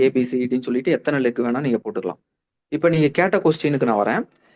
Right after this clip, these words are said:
இப்ப வந்து மேல இருக்கிறவங்க தான் சம்பாதிக்க முடியும், கீழே இருக்கிறவங்க சம்பாதிக்க முடியாது அப்படின்னு சொல்றது, இந்த டைரக்ட் செல்லிங்ல வந்து உண்மையாலுமே வந்து ஃபர்ஸ்ட் அக்செப்ட், அப்படி வந்து சொல்லவே முடியாது. அப்படி மேல இருக்கிறவங்க தான் சம்பாதிக்க முடியும் அப்படின்னா,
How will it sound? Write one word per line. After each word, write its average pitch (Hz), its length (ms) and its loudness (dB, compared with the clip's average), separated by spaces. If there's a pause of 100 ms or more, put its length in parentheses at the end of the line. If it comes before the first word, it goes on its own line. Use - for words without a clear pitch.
(100)
இப்ப 151 180 0
வந்து 160 220 4
மேல 180 360 2
இருக்கிறவங்க 165 420 0
தான் 180 180 -2
சம்பாதிக்க 143 360 -2
முடியும், 131 300 -2
கீழே 160 280 0
இருக்கிறவங்க 131 500 -4
சம்பாதிக்க 131 340 0
முடியாது 117 340 0
அப்படின்னு 110 340 -6
சொல்றது, 98 340 -2 (640)
இந்த 143 160 0
டைரக்ட் 175 380 0
செல்லிங்ல 143 280 0
வந்து 123 260 0 (200)
உண்மையாலுமே 147 420 0
வந்து 127 280 -2
ஃபர்ஸ்ட் - 280 -4
அக்செப்ட், 151 420 -2 (220)
அப்படி 104 260 0
வந்து 127 240 2 (140)
சொல்லவே 147 340 4
முடியாது. 104 340 0 (460)
அப்படி 135 220 -2
மேல 180 260 0
இருக்கிறவங்க 165 340 0
தான் 165 100 -2
சம்பாதிக்க 143 440 -2
முடியும் 127 360 -2
அப்படின்னா, 107 320 -2